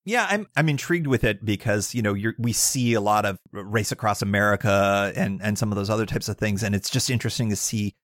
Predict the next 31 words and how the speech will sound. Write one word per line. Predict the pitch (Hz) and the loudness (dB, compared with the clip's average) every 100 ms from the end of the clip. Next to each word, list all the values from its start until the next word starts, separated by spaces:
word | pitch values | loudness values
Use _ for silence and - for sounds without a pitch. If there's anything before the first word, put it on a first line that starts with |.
| _ - | _ -12
that, | 117 107 101 - | 0 2 2 -2
uh, | 101 95 98 | -4 -4 -2
something | 151 123 | -2 0
like | 113 101 | -2 0
that's | 107 - | -2 -2
happening | 113 104 101 | -4 -2 -4
on | 98 101 95 | -2 0 0
maybe | 101 101 95 | 0 -2 -4
a | 80 | -2
smaller | - - 117 117 120 120 117 113 | -2 -2 0 4 4 4 2 0
scale. | 110 - 131 117 110 107 - - - | -2 -4 0 0 0 -2 -6 -20 -6
Um, | 110 101 101 95 - | -2 0 -2 -12 -8
I | 104 | -2
read | 120 139 | 0 0
about | 113 98 | 0 -2
one | 113 113 | -2 2
guy | 110 107 | 2 2
who | 95 104 | 0 -4
through | - 127 104 | -4 -4 0
rode | 104 101 95 90 | 0 0 -4 -6
the | 101 | -4
C | - 110 | -2 -2
and | 95 | 0
O | 123 165 135 | 2 4 2
overnight. | 110 107 101 98 90 - - - | 0 -2 -2 -4 -6 -14 -20 -4
Um, | 101 90 92 90 - | -2 -2 -4 -8 -4
and, | 98 95 85 | -2 -2 -4
and | 101 98 | -4 -2
I | 101 | -2
was | 101 | -2
just | - - | -2 -6